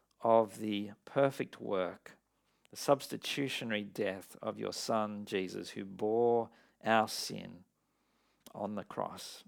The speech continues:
and then who rose on the third day so that he might offer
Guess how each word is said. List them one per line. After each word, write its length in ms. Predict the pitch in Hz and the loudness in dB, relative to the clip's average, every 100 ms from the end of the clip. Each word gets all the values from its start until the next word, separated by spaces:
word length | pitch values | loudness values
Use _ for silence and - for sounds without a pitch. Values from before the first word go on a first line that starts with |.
| _ | _
and 200 | 101 98 | -10 -4
then 160 | 107 104 | -2 -2
who 180 | 104 98 | -6 -6
rose 760 | 104 117 123 127 123 - - _ _ - - - | 4 6 6 6 2 -4 -12 _ _ -20 -20 -8
on 80 | 107 | -4
the 80 | 104 | -4
third 400 | - 120 113 101 | 2 4 4 2
day 360 | 98 90 90 98 | -2 -2 -4 -4
so 160 | - | 0
that 140 | 104 107 | 0 0
he 80 | |
might 220 | 107 98 98 | 0 2 4
offer 520 | 110 - 117 98 | 2 2 0 0